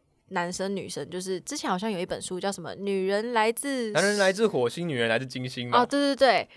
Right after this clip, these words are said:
Speaker 1: 然后就是其实女生真的是会比较需要先处理情绪，然后男生就是觉得说我就是要解决问题。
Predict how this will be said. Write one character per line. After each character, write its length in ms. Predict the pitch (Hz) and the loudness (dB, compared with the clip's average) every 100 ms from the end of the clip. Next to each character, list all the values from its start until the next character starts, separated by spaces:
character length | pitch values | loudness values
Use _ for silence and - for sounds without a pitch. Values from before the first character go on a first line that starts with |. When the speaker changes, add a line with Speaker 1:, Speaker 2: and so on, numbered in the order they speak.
| - - | -20 -2
Speaker 1:
然 120 | 226 | 4
后 280 | 285 285 254 - | 6 4 2 -6
就 120 | 302 | -8
是 180 | 311 294 | -6 -6
其 200 | - 269 | -4 -4
实 140 | 262 | -4
女 200 | 285 240 | -2 -2
生 240 | 190 220 220 | 0 -2 0
真 120 | 226 | -2
的 60 | 185 | -2
是 300 | 202 196 - _ | -4 -6 -10 _
会 180 | - 208 | -4 -4
比 100 | 160 | 0
较 340 | 170 151 - - _ - | 0 0 -4 -10 _ -16
需 200 | - 220 | -2 0
要 120 | 196 | 0
先 200 | 196 180 | -2 -6
处 140 | - | -8
理 80 | 101 | -10
情 220 | - - | -12 -12
绪， 320 | - 165 - _ - | -14 -14 -14 _ -8
然 120 | 165 | -4
后 100 | 202 | -2
男 200 | 185 156 | -2 -4
生 220 | 160 165 | -6 -6
就 120 | 175 | -6
是 280 | 180 175 127 - _ _ _ _ - | -8 -8 -10 -14 _ _ _ _ -6
觉 120 | 180 | -2
得 120 | 185 | -2
说 240 | 175 190 | -2 -2
我 160 | 190 190 | -2 -4
就 100 | 190 | -2
是 80 | 208 | -2
要 80 | 202 | -2
解 140 | 165 | -4
决 80 | 117 | -6
问 180 | 143 147 | -6 -8
题。 180 | - | -14